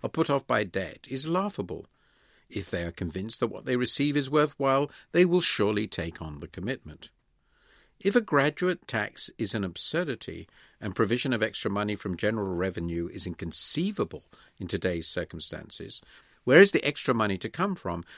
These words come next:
to ensure high-quality teaching? Since today's fees plus government contribution do not cover these costs, this is a central question.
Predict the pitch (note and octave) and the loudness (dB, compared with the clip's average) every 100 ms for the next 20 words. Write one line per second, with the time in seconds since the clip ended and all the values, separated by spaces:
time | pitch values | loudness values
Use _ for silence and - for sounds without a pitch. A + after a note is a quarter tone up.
0 | - - D#3 - - F2+ F2 - D#2+ D#2+ | -6 0 0 0 -2 -2 -2 -6 -10 -10
1 | - D#2+ - - - C3+ - - - _ | -10 -12 -12 -14 -10 -10 -10 -12 -14 _
2 | _ - - - F3+ D3+ E3+ D3+ D3+ F3+ | _ -20 -8 0 0 2 4 8 8 8
3 | E3+ - A#2+ G#2+ B2 - B2 B2+ - A2 | 4 0 0 0 -2 -2 -2 -2 0 -2
4 | A2+ C3 B2 A#2+ A2+ A2 G#2 G#2 - F2+ | 0 -4 -4 -6 -6 -6 -4 -4 -4 -8
5 | - - _ B2 A2+ F#2+ - - C#3+ F#3+ | -10 -18 _ 2 2 2 -2 -2 2 4
6 | E3 G2 F2 - E2 D#2+ - - - - | 2 0 -4 -4 -6 -4 -8 -10 -10 -14
7 | _ _ _ - G#2+ A#2+ A#2+ B2+ - F2+ | _ _ _ -2 0 0 0 0 0 -2
8 | D2+ E2 D#2+ - G#2 - D2+ D#2 | -4 -10 -8 -6 -6 -6 -10 -14